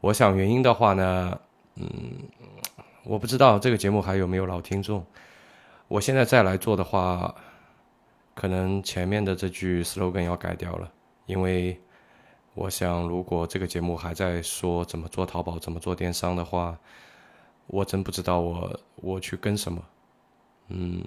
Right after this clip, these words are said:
我觉得这个话题对现在这个状态的我来讲的话，我已经没有那么多的感想、感悟要去分享了。嗯，之所以停播那么久，是在二零一九年的年末的时候，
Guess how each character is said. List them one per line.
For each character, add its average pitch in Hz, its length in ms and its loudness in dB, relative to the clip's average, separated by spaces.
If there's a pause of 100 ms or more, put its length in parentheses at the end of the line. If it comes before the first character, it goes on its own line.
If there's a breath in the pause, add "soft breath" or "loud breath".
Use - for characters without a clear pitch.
(360)
我 95 120 -4
觉 98 100 -6
得 101 120 -2
这 110 100 -2
个 107 80 2
话 101 220 6
题 98 260 -4
对 95 480 0
现 110 260 2
在 101 140 2
这 92 100 -2
个 92 60 0
状 95 220 0
态 90 180 -2
的 87 160 -4
我 85 160 -4
来 87 140 -4
讲 87 180 -8
的 82 60 -8
话， 92 120 -8
我 87 140 -4
已 87 60 -4
经 85 280 -6 (360)
没 101 160 0
有 107 100 0
那 98 100 -2
么 101 120 0
多 98 100 0
的 101 80 0
感 92 240 -2
想、 90 320 -2
感 87 260 -4
悟 95 140 -4
要 92 100 -2
去 87 160 -8
分 92 160 -6
享 87 220 -8
了。 82 160 -14 (2000 loud breath)
嗯， 104 440 2
之 156 160 0
所 127 220 6
以 101 500 2
停 104 180 0
播 110 160 0
那 117 80 4
么 104 140 2
久， 87 180 -8
是 95 200 -8
在 95 400 0 (420)
二 110 240 -6
零 101 180 -2
一 101 60 -2
九 98 180 -4
年 90 280 -6
的 95 580 -6
年 98 220 -4
末 113 180 2
的 98 80 -2
时 - 160 -8
候， - 220 -10